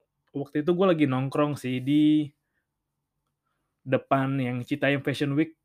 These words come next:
Ya, tepatnya, Bonge Kurma D K K. Jadi, pas saat itu kayaknya menjelang siang deh.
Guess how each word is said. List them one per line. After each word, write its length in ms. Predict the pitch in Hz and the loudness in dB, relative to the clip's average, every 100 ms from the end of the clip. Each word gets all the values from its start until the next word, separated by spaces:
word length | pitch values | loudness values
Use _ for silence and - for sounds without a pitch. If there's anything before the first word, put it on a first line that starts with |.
| _ _ _ _ _ _ _ | _ _ _ _ _ _ _
Ya, 160 | 131 131 | -2 0
tepatnya, 440 | 123 120 110 104 | 0 -2 -2 -4
Bonge 320 | 110 110 120 113 | -2 -2 -2 -4
Kurma 340 | 120 117 117 117 | -4 -4 -2 -2
D 80 | |
K 200 | 113 117 - | 0 0 0
K. 320 | 117 113 - _ - | 0 0 -4 _ -14
Jadi, 320 | 127 147 151 - _ _ _ _ _ _ _ _ | -4 0 0 -4 _ _ _ _ _ _ _ _
pas 240 | - 131 127 - - | -4 -4 -4 -12 -20
saat 220 | - 151 156 | -8 -6 -4
itu 380 | 220 233 - - _ _ _ _ _ _ _ _ _ _ | -4 -6 -6 -14 _ _ _ _ _ _ _ _ _ _
kayaknya 320 | 185 208 226 | 0 2 4
menjelang 480 | 190 175 147 143 147 | 4 4 2 2 0
siang 320 | 143 143 151 | 0 0 2
deh. 160 | 117 | -2